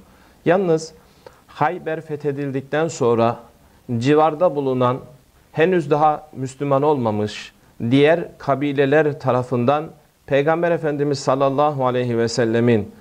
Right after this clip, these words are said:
ve sahabe efendilerimizin bir cesaret ile iki bin kişilik bir ordu ile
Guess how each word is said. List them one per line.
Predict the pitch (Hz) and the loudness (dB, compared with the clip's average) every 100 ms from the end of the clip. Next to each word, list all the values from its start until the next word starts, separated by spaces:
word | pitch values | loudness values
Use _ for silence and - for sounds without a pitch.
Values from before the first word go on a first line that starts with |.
| _ _ _ 120 | _ _ _ 0
ve | 139 | 0
sahabe | 143 139 151 151 | 2 0 0 0
efendilerimizin | 175 165 147 139 120 123 117 117 104 127 123 - _ _ | -6 -8 -8 -8 -6 -4 -4 -4 -2 -2 -4 -14 _ _
bir | 147 165 | 0 0
cesaret | 123 143 143 143 139 151 127 | 2 0 2 0 0 0 -4
ile | 107 104 101 - _ - | -4 -4 -6 -16 _ -8
iki | 131 - 185 | -8 -2 0
bin | 156 151 | 0 -2
kişilik | - - 143 147 | -6 -4 -2 0
bir | 143 135 | 0 2
ordu | 120 120 110 | 2 2 2
ile | 151 123 110 101 | 2 4 2 0